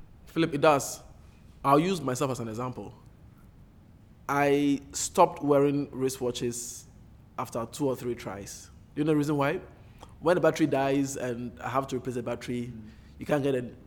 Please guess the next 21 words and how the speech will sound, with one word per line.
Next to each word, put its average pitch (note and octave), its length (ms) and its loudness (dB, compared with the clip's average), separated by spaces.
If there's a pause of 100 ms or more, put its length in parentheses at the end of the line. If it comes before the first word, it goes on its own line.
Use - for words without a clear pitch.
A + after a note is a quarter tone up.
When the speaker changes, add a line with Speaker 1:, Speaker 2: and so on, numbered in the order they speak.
Speaker 1:
battery, C3 320 2
you C3+ 420 4
can't, C#3+ 240 -4 (180)
it's C3+ 140 -6
so, D3 200 0
it's A2+ 100 -8
so C#3+ 80 -4
annoying. A2 340 -10 (260)
<laughs> - 260 -16
And C3+ 140 6
so, - 760 2 (520)
for D3 120 -2
some D#3 160 6
time, E3 160 6
I D3+ 80 4
stopped D3+ 200 2
wearing C#3 180 4
wristwatches, A#2+ 480 -2
until, D#3 200 4
of C#3 140 0
course, C#3 240 2